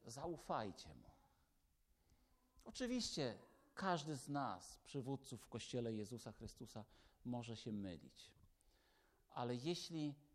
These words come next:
nie będzie przywódcy, który będzie wyprowadzał to stado do duchowego boju, który nie będzie pokazywał kierunku,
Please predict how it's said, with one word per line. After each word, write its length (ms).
nie 160
będzie 300
przywódcy, 640
który 280
będzie 280
wyprowadzał 920
to 120
stado 680
do 180
duchowego 580
boju, 520
który 160
nie 120
będzie 280
pokazywał 600
kierunku, 720